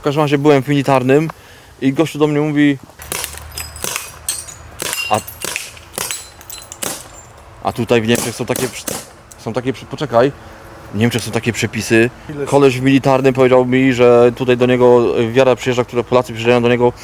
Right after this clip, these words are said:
Speaker 1: którzy w Niemczech, w Niemczech siedzą i to jest takie prawo, że trzeba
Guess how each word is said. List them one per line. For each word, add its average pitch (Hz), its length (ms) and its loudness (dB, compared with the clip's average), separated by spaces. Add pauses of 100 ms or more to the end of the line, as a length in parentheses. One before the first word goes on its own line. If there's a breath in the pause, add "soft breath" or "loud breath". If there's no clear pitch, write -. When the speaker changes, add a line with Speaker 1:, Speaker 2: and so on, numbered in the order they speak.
(220 loud breath)
Speaker 1:
którzy 120 200 -6
w 127 40 -4
Niemczech, 135 340 -2
w 110 120 -12
Niemczech 127 320 -2
siedzą 123 360 4 (460 loud breath)
i 120 440 2 (840)
to - 40 -8
jest 123 120 -6
takie 127 160 2
prawo, 131 420 0 (240 loud breath)
że 104 100 -6
trzeba 131 320 4